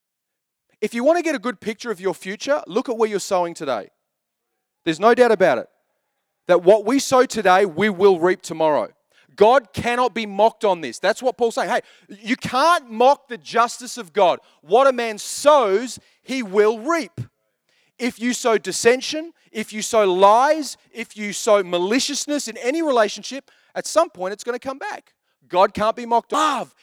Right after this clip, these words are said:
if you sow joy, if you sow, sow peace, have a guess what? I have never seen this more real than with my beautiful kids.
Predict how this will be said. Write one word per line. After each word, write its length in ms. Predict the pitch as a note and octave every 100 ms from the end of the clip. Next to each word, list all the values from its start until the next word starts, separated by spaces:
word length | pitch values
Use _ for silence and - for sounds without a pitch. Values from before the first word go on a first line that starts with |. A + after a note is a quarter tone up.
| _
if 180 | B3 A3+
you 120 | C#4+
sow 340 | - C#4 C#4+
joy, 640 | A3 F3 D#4+ E4 D#4 A3 C3 _ -
if 180 | B3+ C#4+
you 120 | C#4+
sow, 340 | - C#4 C#4
sow 220 | A3 C#4+
peace, 500 | - - E4 D4+ - - _ _ _
have 180 | C#3 D#3+
a 40 |
guess 220 | E3+ -
what? 240 | E3 B2+ - _ _ _ _ _ _ _ _ _ _ _ _ _ _ _
I 140 | E3 E3+
have 220 | E3+ D#3+
never 260 | G3 A3+
seen 260 | A3+ A3+ G#3
this 160 | F#3+ G3
more 220 | F#3 E3+
real 220 | F3+ D#3+
than 100 | D3+
with 140 | D3+
my 120 | D3 C#3
beautiful 380 | D3+ D#3 D#3+
kids. 420 | - C3 G#2+ -